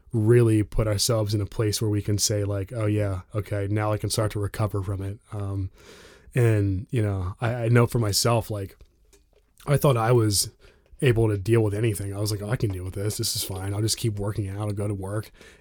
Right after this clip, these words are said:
And, like, slowly it dawned on me how much I was, like, kind of digging into it.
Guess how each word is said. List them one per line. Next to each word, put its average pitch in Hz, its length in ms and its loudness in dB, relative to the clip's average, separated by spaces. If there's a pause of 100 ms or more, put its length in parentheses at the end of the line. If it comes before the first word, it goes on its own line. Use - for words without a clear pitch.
And, 117 240 4
like, 127 200 4
slowly 120 880 2 (500)
it 113 360 4
dawned 117 380 6
on 113 200 6
me 107 140 4
how 110 200 2
much 107 340 2
I 110 80 -2
was, 104 220 0
like, 104 220 -2
kind 107 240 -2
of 101 360 -6
digging 107 340 2
into 104 400 0
it. 123 200 0